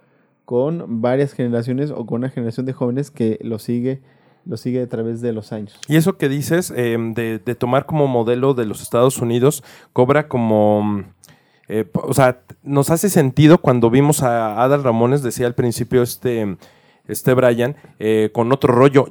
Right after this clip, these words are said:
Speaker 2: Yo era fanático de que los martes ya sabía que se acababa todo lo del Canal cinco normal y era hora de ver Otro Rollo. Yo ya había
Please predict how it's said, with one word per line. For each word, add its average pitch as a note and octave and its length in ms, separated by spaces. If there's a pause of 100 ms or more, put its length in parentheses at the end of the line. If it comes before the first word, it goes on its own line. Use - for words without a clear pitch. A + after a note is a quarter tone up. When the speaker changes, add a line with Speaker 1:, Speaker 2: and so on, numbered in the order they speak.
Speaker 2:
Yo F3+ 400
era E3 220
fanático C#3+ 840
de D#3 180
que A#2+ 100
los A2 220
martes D#3+ 500
ya D3+ 140
sabía D3 260
que - 60
se - 100
acababa C#3 420
todo E3+ 200
lo C3 120
del A2+ 120
Canal B2+ 240
cinco D#3 240
normal B2+ 400 (340)
y B2 80
era C#3+ 280
hora D#3 260
de C3 60
ver C3 120
Otro B2+ 240
Rollo. A2 300
Yo C3+ 100
ya E3 160
había D3 420